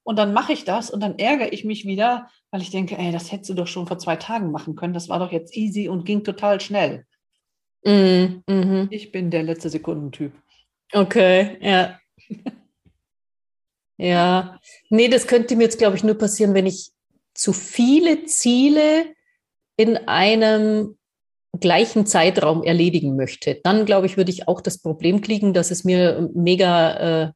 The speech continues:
Speaker 2: kriegen, dass es mir mega Stress macht. Ansonsten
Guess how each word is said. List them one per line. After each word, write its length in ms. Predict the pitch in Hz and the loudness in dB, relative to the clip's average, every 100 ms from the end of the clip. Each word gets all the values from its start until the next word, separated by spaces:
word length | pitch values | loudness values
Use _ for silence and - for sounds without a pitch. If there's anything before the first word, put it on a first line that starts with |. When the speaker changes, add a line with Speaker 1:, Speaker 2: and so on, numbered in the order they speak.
| - | -4
Speaker 2:
kriegen, 440 | 202 196 208 196 | 0 2 2 0
dass 160 | 180 180 | -2 -4
es 120 | 165 | 0
mir 100 | 175 | 2
mega 480 | 170 180 180 170 - - - | 2 2 2 0 -4 -14 -14
Stress 520 | - - 156 - - | -10 -2 -2 -2 -4
macht. 380 | 139 127 - - _ - _ | -6 -6 -14 -20 _ -20 _
Ansonsten 1040 | 160 160 160 185 208 - 262 302 311 - | -2 0 2 0 0 0 0 2 -2 -10